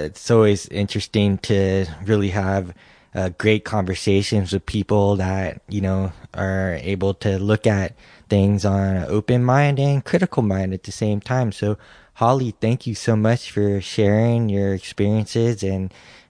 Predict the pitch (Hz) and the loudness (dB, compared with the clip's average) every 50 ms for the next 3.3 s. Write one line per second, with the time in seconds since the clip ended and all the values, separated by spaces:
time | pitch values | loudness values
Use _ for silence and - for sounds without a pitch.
0 | _ - 95 95 95 98 92 90 95 98 95 98 87 104 95 95 101 98 95 92 | _ -6 -4 -2 -2 -2 -2 0 0 0 0 0 0 0 0 0 0 0 -2 0
1 | - 104 101 92 - - - 107 101 98 95 90 - - 98 104 - - 107 95 | 2 2 2 2 0 0 0 2 2 2 0 0 2 2 2 2 2 2 2 2
2 | 90 101 95 98 98 92 82 107 98 95 95 98 98 98 101 95 98 131 139 139 | 4 2 2 2 0 0 0 0 2 2 2 2 2 2 2 2 2 4 4 4
3 | 120 101 95 98 92 | 2 0 -2 -4 -6